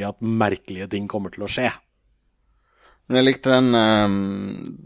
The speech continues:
Speaker 2: de snakker jo om det når de våkner, nei, når de plutselig dukker opp i den der innsjøen like utenfor, eh, Summerland, eh, når
Speaker 1: Mm.
Speaker 2: Sid sier til han, altså, «Hvis du kan kontrollere det her, så kan du faktisk bli en world class badass.»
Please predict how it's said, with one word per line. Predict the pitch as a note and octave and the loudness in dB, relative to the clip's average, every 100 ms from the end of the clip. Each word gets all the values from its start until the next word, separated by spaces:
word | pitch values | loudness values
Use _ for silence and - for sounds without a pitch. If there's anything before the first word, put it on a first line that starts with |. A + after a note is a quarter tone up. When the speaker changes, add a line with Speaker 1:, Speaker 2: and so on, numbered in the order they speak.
| - | -4
Speaker 2:
de | G#2+ | -2
snakker | - A#2 - | 0 -2 0
jo | G#2+ | 0
om | G#2 | 2
det | G2 F#2+ F#2 F#2 F#2 F#2 F#2 F2+ F#2 | 2 2 0 -2 -2 -4 -4 -4 -2
når | F#2 F#2 | -2 -2
de | F#2 | -2
våkner, | F#2 F2+ - G#2+ G#2 - A2 | -2 -4 -6 -6 -4 -6 -4
nei, | G#2+ | -2
når | G#2+ G#2 | 0 0
de | G#2 | 0
plutselig | A2 G#2+ G#2+ G2 | -4 -4 -4 -4
dukker | G2 G#2 F#2 | -6 -6 -6
opp | - | -6
i | F#2 | -4
den | F#2+ F#2+ | -4 -4
der | F#2 | -4
innsjøen | E2 F#2 G2 G#2 E2+ E2+ | -4 -4 -4 -2 -4 -4
like | F2 F2 F#2+ | -8 -8 -8
utenfor, | G2 F#2+ F2 G2 | -8 -8 -8 -6
eh, | F2 E2+ | -8 -8
Summerland, | - F#2+ F2+ E2+ D#2 D#2 - - - _ _ | -8 -6 -6 -6 -8 -12 -20 -20 -20 _ _
eh, | F2+ E2+ E2+ F2+ | -8 -6 -6 -8
når | F#2 F2+ | -6 -4
Speaker 1:
Mm. | |
Speaker 2:
Sid | G#2 G2 F2+ | -2 -2 -2
sier | - F#2+ F2 | -2 -2 -4
til | F2+ | -4
han, | E2+ E2 | -6 -6
altså, | E2+ | -10
«Hvis | - G2+ - - | -10 -6 -6 -6
du | F#2+ | -8
kan | - G2 - _ | -6 -8 -10 _
kontrollere | - G#2 G#2+ G#2 G#2 F#2+ | -10 -8 -4 0 2 2
det | F2+ | 0
her, | F#2 F2 E2+ - | -2 -2 -4 -6
så | - F#2+ | -8 -4
kan | F#2 | -4
du | |
faktisk | F#2 F#2+ F#2 F#2+ | -2 -6 -6 -4
bli | F#2 | -4
en | F2+ | -2
world | F#2+ F#2+ F2 - | 0 0 -2 -6
class | G#2 F#2+ F#2+ G2+ | -2 0 0 0
badass.» | F#2 F2 E2+ E2 E2 - - | 0 0 0 -4 -4 -6 -6